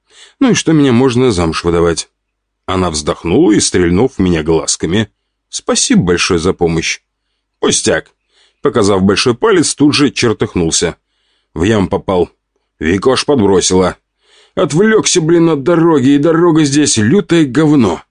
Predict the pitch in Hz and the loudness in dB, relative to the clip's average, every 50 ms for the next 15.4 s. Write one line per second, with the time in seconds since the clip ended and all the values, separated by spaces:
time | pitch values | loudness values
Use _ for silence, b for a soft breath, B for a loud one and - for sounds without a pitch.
0 | _ _ _ _ _ _ _ _ _ _ - 82 82 85 95 117 113 113 117 101 | _ _ _ _ _ _ _ _ _ _ -6 -6 -2 0 0 2 2 2 0 0
1 | 82 71 - 135 127 - - 90 - - 98 87 - - 101 98 95 92 87 87 | -2 -4 -2 -2 -2 -2 -2 -4 -4 -4 -4 -2 -2 -2 0 0 0 0 0 -2
2 | 80 - _ _ _ _ _ _ _ _ _ _ _ _ _ _ _ _ _ _ | -6 -12 _ _ _ _ _ _ _ _ _ _ _ _ _ _ _ _ _ _
3 | _ _ _ _ _ _ - 285 311 320 - - 139 - _ _ _ _ _ _ | _ _ _ _ _ _ -4 -2 0 0 0 0 -2 -4 _ _ _ _ _ _
4 | _ _ _ _ - 104 101 - - 76 82 110 131 131 - 156 156 160 151 107 | _ _ _ _ -4 -2 -2 -2 -2 -2 0 0 0 0 2 2 2 2 2 0
5 | - - 85 98 104 - - _ _ _ _ - 113 107 87 78 82 90 101 - | 0 -2 -2 -2 -2 -4 -8 _ _ _ _ -2 -2 -2 -2 -2 -2 -2 -2 0
6 | - 165 117 90 85 85 - - 135 143 135 110 104 78 78 87 85 82 87 107 | -2 0 2 2 2 2 2 2 2 2 0 0 -4 -6 -4 -2 -2 0 0 0
7 | 120 113 - 98 85 - - 101 113 113 - - 85 82 73 85 95 - 95 78 | 0 0 0 0 -2 -2 0 -2 -2 -2 -2 -4 -6 -6 -6 -6 -4 -4 -4 -2
8 | 78 82 113 139 156 b b b b b b b 85 82 90 98 90 80 78 87 | -2 -2 -2 -2 -4 b b b b b b b -6 -2 0 0 0 0 0 -2
9 | 107 120 - 90 98 82 90 95 82 80 92 92 - - 87 80 - - 85 78 | -4 -4 -2 -2 -2 0 0 0 2 0 0 0 -2 -2 -4 -4 -2 -4 -4 -4
10 | - _ _ _ _ _ _ _ _ _ _ _ _ _ _ _ _ _ - 104 | -6 _ _ _ _ _ _ _ _ _ _ _ _ _ _ _ _ _ -6 -4
11 | 117 117 151 165 220 254 240 202 117 - _ _ _ _ _ _ _ _ - 95 | -2 0 0 0 2 2 0 0 -2 -4 _ _ _ _ _ _ _ _ -4 -2
12 | 101 - - 95 90 - - 101 90 90 95 101 101 - 101 92 90 85 - - | -2 -2 0 -2 -2 0 0 0 2 2 2 2 2 0 0 0 0 0 0 0
13 | 113 120 117 92 90 87 80 78 - _ _ _ _ _ _ _ _ _ _ _ | 0 0 0 0 -2 -4 -4 -6 -14 _ _ _ _ _ _ _ _ _ _ _
14 | _ - - 226 190 190 165 127 101 104 127 127 151 147 - - 185 170 160 - | _ -2 0 2 2 2 2 2 0 0 0 0 0 -2 -2 -2 -2 0 0 0
15 | - 165 156 - 165 147 - | -2 -2 -2 -2 -2 -2 -4